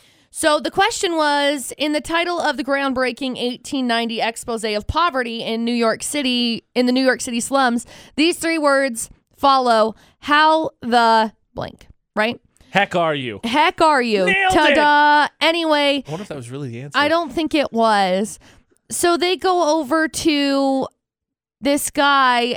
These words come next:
Speaker 1: and I don't know what his name is. And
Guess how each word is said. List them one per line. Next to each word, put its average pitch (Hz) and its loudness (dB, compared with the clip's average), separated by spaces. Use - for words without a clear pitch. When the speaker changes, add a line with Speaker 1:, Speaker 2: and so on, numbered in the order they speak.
Speaker 1:
and 214 0
I 254 2
don't 285 0
know 294 0
what 285 -4
his 277 -4
name 247 -2
is. 277 -6
And 220 0